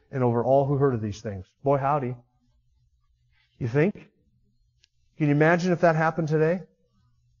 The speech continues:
What would happen to us? Uh, uh, let me give you a scenario. Let's just picture something for a second. We're having a congregation,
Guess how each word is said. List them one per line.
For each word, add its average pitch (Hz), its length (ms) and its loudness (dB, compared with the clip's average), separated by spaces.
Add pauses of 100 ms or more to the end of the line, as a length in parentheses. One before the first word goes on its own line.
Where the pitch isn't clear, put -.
(220)
What 147 100 2
would 139 100 4
happen 151 320 2
to 165 140 2
us? 185 280 -4 (1300)
Uh, - 40 -6
uh, 180 280 -6
let 233 120 -4
me 233 80 2
give 202 160 2
you 202 60 2
a 175 40 0
scenario. 196 460 -6 (340)
Let's 175 100 -10
just 185 160 -6
picture 196 240 -2
something 127 260 -6
for 127 100 -6
a 104 40 -6
second. 104 320 -8 (460)
We're 180 120 6
having 202 300 6
a 165 60 4
congregation, 165 680 0